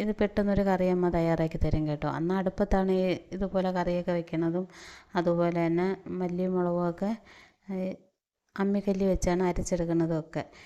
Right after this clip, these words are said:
ഇന്നൊക്കെയാണെങ്കിൽ മല്ലിയും മുളകും പൊടിയുണ്ട്, പിന്നെ മിക്സിയുണ്ട്, അങ്ങനെയൊക്കെ ഉള്ള എന്തെല്ലാം പുരോഗമനങ്ങളാണല്ലേ. ഇനി ഇതാ നന്നായിട്ട് വഴണ്ടി വന്നിട്ടുണ്ട് സവാള. അതിലേക്ക് കുറച്ച് മഞ്ഞൾപ്പൊടിയും കൂടി ഇട്ട് കൊടുക്കുക. ഒരു കാൽ ടീസ്പൂണോളം മഞ്ഞൾപ്പൊടിയും കൂടി ഇട്ട് ഒന്ന് വഴറ്റിയെടുക്കുക.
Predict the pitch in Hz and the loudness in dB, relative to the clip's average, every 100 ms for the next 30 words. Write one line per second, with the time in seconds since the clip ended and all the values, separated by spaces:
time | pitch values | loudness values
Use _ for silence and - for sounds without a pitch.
0 | - _ - 170 175 175 185 180 175 190 | -20 _ -2 0 2 0 0 2 2 0
1 | 208 202 196 185 190 185 180 185 185 185 | -2 -4 -2 0 0 2 0 0 2 0
2 | 175 180 170 165 165 170 170 175 180 170 | 2 2 4 2 2 0 0 0 0 -4
3 | - 185 175 170 170 170 175 175 175 175 | -4 0 0 0 0 2 4 4 2 0
4 | 175 175 170 175 175 175 170 165 165 170 | 0 0 0 2 0 2 2 4 4 4
5 | 170 170 170 165 165 170 165 170 165 - | 4 4 4 2 2 2 2 -2 -4 -14
6 | - - _ 185 185 180 180 185 180 165 | -18 -20 _ 0 2 4 2 2 2 4
7 | 165 170 175 165 170 170 156 156 156 156 | 4 4 4 4 4 2 2 2 0 2
8 | 175 190 175 175 175 175 - - - - | 2 4 4 4 2 0 -4 -16 -14 -2
9 | 170 160 156 160 220 240 - _ - 185 | 2 4 2 2 0 0 -8 _ -2 2
10 | 185 190 175 165 170 170 165 160 156 220 | 4 4 4 6 4 4 2 4 4 4
11 | 233 165 147 156 165 180 180 180 165 - | 4 2 4 2 2 0 -2 2 2 2
12 | 170 160 160 185 170 165 165 170 165 165 | 0 2 2 2 4 4 4 2 2 4
13 | 160 160 151 226 277 - - - - - | 4 4 4 2 2 0 -18 -18 -10 0
14 | 202 180 156 156 160 151 147 | 4 6 6 4 2 2 0